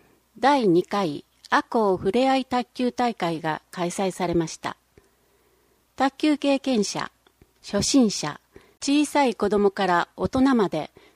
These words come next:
たくさんの参加があり、試合だけでなく、お菓子の的当てや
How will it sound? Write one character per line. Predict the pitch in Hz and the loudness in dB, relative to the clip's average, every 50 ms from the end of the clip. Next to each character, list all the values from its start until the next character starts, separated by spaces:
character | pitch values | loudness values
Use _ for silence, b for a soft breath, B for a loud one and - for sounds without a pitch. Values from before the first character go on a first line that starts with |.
| b - | b -4
た | - 269 | -2 -2
く | - - | -2 -2
さ | - - 320 311 | 0 2 4 6
ん | 311 262 | 6 6
の | 214 202 | 6 4
参 | - - 208 220 220 208 | 2 0 0 0 0 0
加 | 220 202 190 | -2 -4 -2
が | 202 185 | -2 -2
あ | 180 | -2
り、 | 170 147 - - _ _ b b b b b b b b b | -2 -2 -6 -10 _ _ b b b b b b b b b
試 | - - - 233 254 | -12 -8 -4 0 2
合 | 269 294 294 | 2 2 2
だ | - 285 277 | 2 2 0
け | - 302 | 0 -2
で | 226 226 202 | -2 0 2
な | 196 208 208 | 2 2 0
く、 | - - 175 160 - - - _ _ - | -2 -4 -6 -6 -6 -8 -12 _ _ -6
お | - 175 | -6 -2
菓 | - 254 269 | -2 -2 -2
子 | 262 - - 190 | -2 -2 -2 -2
の | 143 156 - - - _ _ | -2 -2 -2 -4 -8 _ _
的 | - - 233 - | -2 -2 -2 0
当 | - 247 254 247 | 0 0 0 0
て | - - 247 | 0 -2 -2
や | 226 185 170 170 B | 0 0 -2 -4 B